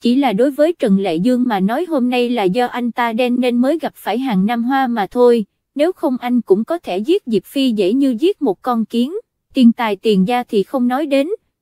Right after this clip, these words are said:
thế nhưng chỉ riêng về thân thủ thôi anh ta cũng có thể nghiền ép Diệp Phi thành M A I vòng rồi. "Diệp Phi, đừng cho tao cơ hội nếu không ông đây nhất định sẽ xử đẹp mày."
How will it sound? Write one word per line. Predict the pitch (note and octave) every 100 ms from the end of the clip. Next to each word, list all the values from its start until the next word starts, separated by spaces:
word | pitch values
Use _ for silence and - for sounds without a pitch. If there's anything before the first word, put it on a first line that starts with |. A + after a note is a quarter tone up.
| -
thế | D#4+
nhưng | F#4 D#4+ C4
chỉ | A3 A3
riêng | C4 B3+
về | A#3 G#3
thân | F#3 B3+ A#3+
thủ | A3 F3+
thôi | - B3
anh | A#3 B3 A#3
ta | A#3+ A#3
cũng | - G3
có | A3+ F4
thể | - F#4
nghiền | C4 G#3
ép | F3+ C#4+ -
Diệp | A#3 F3+
Phi | - C4+ B3+
thành | - F#3+ F#3+
M | G3+ F#3
A | F#3 C4+
I | G#3 B3+ A#3+
vòng | A3+ F#3
rồi. | F3+ F#3+ F3 D3+ _ _ -
"Diệp | A#3+
Phi, | - C#4+ C4 A3+ - _ -
đừng | A#3+ A3+
cho | C#4+ C4
tao | C4 A#3+
cơ | - C4
hội | A#3+ F3+ E3
nếu | G3+ D4+
không | - D#4 A#3
ông | B3+ B3
đây | B3+ B3
nhất | D4 G#4
định | B3+ E3+
sẽ | F#3 B3+
xử | B3 - F3+
đẹp | B3 F#3+
mày." | G#3 G3 E3+